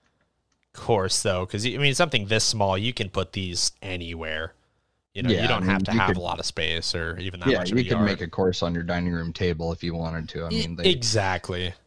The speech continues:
Speaker 2: they're very small. I think we're talking, like, a under six inch wheelbase, if I remember right. I wanna
Speaker 1: Yeah.
Speaker 2: say it's a little closer to, like, five and a quarter inch wheelbase.
Speaker 1: Yeah,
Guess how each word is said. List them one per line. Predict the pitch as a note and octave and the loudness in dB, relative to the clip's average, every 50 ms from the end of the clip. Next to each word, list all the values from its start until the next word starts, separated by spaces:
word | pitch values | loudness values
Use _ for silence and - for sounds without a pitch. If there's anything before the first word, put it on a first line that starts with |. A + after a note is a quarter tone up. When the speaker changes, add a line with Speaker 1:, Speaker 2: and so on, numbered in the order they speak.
| _ _ _ _ _ _ - | _ _ _ _ _ _ -4
Speaker 2:
they're | G#2+ A2 A#2 A2 G2 | 2 2 4 4 4
very | F2 G2 G2 F#2+ F#2 F2+ F2+ | 4 4 4 4 4 2 2
small. | - - - G#2+ F#2 F2+ F2+ D#2+ E2+ | -2 -2 -2 2 2 2 2 2 2
I | E2+ | 0
think | E2+ - G2+ F2+ - - | 0 -2 -2 -6 -2 -2
we're | F2 E2+ | -4 -4
talking, | - - F2+ F2 F2 - - F2+ F2+ F2+ E2+ E2 E2 E2 F2 - | 0 0 2 2 2 0 0 0 0 2 2 0 -2 -4 -8 -6
like, | - E2+ E2 - | -6 -4 -2 -2
a | E2 C2+ - _ _ - | -4 -4 -4 _ _ 0
under | F#2 F#2 F2+ F2 F2+ F2 F2 E2+ | 2 2 4 4 2 2 0 0
six | E2 - - - - F2+ - - - | -2 -4 -6 -6 -6 -6 -8 -4 -4
inch | F2 E2+ - - | -4 -4 -4 -4
wheelbase, | - E2+ E2+ E2 D#2+ D#2+ E2 E2 E2 - - - - | -4 -2 -2 -2 -2 -4 -4 -4 -4 -6 -6 -8 -10
if | F2+ - - | -8 -6 -4
I | E2 E2 E2 D#2 D#2 D#2+ E2+ _ _ | -4 -2 0 -2 -2 -4 -4 _ _
remember | - F2 E2 E2+ E2 E2 D#2+ E2 D#2+ | -4 0 0 2 2 2 0 0 0
right. | D#2+ D#2 D#2+ E2 E2 | 0 -2 -2 -2 -2
I | |
wanna | C#2+ C#2+ E2 - | 0 2 4 4
Speaker 1:
Yeah. | - | 2
Speaker 2:
say | A2 A2+ A2+ E2 | 2 0 -2 -2
it's | E2 D#2+ - - - | -2 -2 -4 -2 0
a | F2 | 2
little | F2+ F2+ F2+ F#2 F2 | 4 6 6 4 4
closer | - - F2+ E2 - - - F#2+ | 2 2 2 2 2 0 0 2
to, | F2 E2+ | 4 4
like, | E2 D#2+ - | 4 2 0
five | - - E2+ E2+ E2+ E2 | -2 0 2 2 4 4
and | F2 F2 | 4 4
a | E2 | 2
quarter | - - F2+ F2 F2 E2+ E2+ | 0 -2 -2 0 0 2 2
inch | E2 D#2+ - - | 0 0 -2 -4
wheelbase. | - E2+ D#2+ D#2 D#2+ E2 D#2+ D#2 - - - - _ _ _ _ | -4 -4 -2 -2 -2 -2 -2 -2 -2 -6 -10 -12 _ _ _ _
Speaker 1:
Yeah, | C#3+ C3 A#2 F#2 D#2 | 0 2 2 2 2